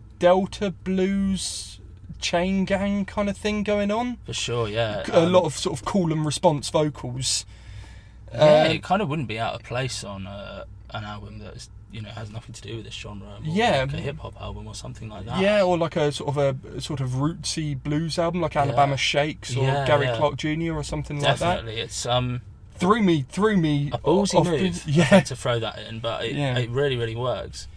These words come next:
Speaker 1: I suppose to kind of, to, to round this off, um, you know, I, I, I had written down in my notes a lot, um,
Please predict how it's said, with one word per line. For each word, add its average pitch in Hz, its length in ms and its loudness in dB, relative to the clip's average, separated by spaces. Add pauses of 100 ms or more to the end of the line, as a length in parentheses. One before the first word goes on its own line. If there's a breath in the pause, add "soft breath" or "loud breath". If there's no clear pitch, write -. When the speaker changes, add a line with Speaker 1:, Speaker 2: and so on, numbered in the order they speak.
(280 loud breath)
Speaker 1:
I 180 60 8
suppose 233 300 2
to 214 100 -4
kind 190 220 2
of, 165 160 -8
to, 156 220 -4
to 180 120 -2
round 160 400 4
this 151 180 -2
off, 143 460 4
um, 139 540 6 (840 loud breath)
you 185 120 0
know, 180 80 8
I, 180 220 4
I, 180 360 8
I - 40 10
had 190 240 0
written 147 180 2
down 156 200 4
in 131 60 2
my 127 120 2
notes 139 320 0
a 139 40 -2
lot, 123 320 0
um, 131 520 4